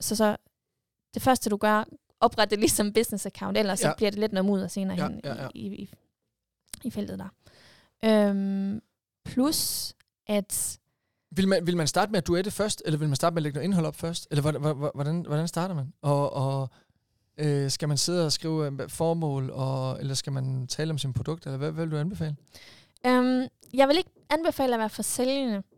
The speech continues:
Speaker 1: Fordi som sagt, lige så snart folk, de, øh, sådan kan mærke, at det er en reklame, så falder de fra.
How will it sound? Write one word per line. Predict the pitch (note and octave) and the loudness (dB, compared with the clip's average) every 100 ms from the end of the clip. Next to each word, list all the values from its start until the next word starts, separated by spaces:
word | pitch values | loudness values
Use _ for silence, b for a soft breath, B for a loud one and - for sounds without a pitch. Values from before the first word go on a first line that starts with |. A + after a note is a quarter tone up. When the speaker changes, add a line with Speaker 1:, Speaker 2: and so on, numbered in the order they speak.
| - | -8
Speaker 1:
Fordi | A#3 | -4
som | A#3+ A#3+ | -2 0
sagt, | C4+ C4+ | 0 -2
lige | C#4+ | -4
så | B3+ | -6
snart | C4 A#3+ | -2 -2
folk, | - B3+ A#3 | 2 0 0
de, | B3 A#3 G#3 | -4 -4 -4
øh, | G3 | -6
sådan | G#3 G3+ | -8 -6
kan | G#3+ | 0
mærke, | A3 A#3+ B3 | 0 0 -2
at | G3+ | -6
det | |
er | F#3+ | -6
en | F#3 | -8
reklame, | - A3 A3+ | -6 -6 -6
så | - | -10
falder | - G#3 | -12 -12
de | G3 | -12
fra. | - G#3+ | -12 -12